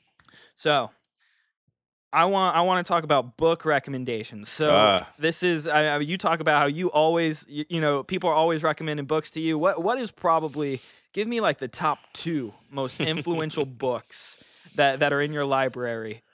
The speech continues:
Speaker 1: Obviously, we're putting the Bible, it transcends, you know. Top two books.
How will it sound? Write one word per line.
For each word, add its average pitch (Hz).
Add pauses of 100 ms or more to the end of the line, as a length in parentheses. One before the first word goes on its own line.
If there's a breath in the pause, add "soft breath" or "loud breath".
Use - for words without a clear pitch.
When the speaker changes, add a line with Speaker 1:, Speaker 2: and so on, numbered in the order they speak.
(140)
Speaker 1:
Obviously, 139 (140)
we're 131
putting 135
the 127
Bible, 120
it 127
transcends, 113
you 135
know. 117
Top 190
two 180
books. -